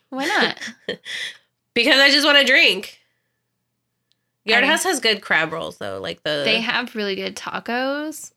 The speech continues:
Speaker 1: and burgers.
Speaker 2: I, you love Yard House.
Speaker 1: I do love Yard House.
Speaker 2: Last time we went to Yard House, we just had nachos.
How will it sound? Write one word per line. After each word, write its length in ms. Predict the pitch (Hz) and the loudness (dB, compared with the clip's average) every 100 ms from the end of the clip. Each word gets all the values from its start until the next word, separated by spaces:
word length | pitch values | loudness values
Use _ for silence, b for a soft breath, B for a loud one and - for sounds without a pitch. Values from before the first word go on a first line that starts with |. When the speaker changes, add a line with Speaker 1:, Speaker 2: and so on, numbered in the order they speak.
| - | -12
Speaker 1:
and 260 | 208 180 - _ | -12 -12 -16 _
burgers. 1000 | 185 208 247 277 294 311 302 311 320 - B B B | -4 -4 0 2 2 2 2 2 -2 -8 B B B
Speaker 2:
I, 300 | 240 302 359 - | 4 6 4 0
you 460 | 240 320 370 403 | 0 2 2 2
love 260 | 330 277 277 | 2 0 2
Yard 260 | 226 175 196 | 2 0 0
House. 420 | 175 - 185 - | -4 -6 -10 -4
Speaker 1:
I 120 | - | -2
do 200 | 220 202 | 0 0
love 240 | 180 139 107 | -2 -4 -8
Yard 240 | - - | -10 -10
House. 420 | 202 - - 226 - - _ _ _ _ _ _ _ | -10 -12 -12 -14 -18 -20 _ _ _ _ _ _ _
Speaker 2:
Last 280 | 202 220 226 | -2 2 2
time 100 | 285 | 0
we 100 | 277 | 0
went 160 | 285 269 | 0 0
to 80 | 254 | 0
Yard 220 | 208 196 | 0 2
House, 180 | 202 202 | 0 -2
we 80 | 185 | -8
just 140 | 180 | -6
had 120 | 190 | -6
nachos. 600 | 170 175 95 90 82 - | -6 -8 -12 -16 -20 -20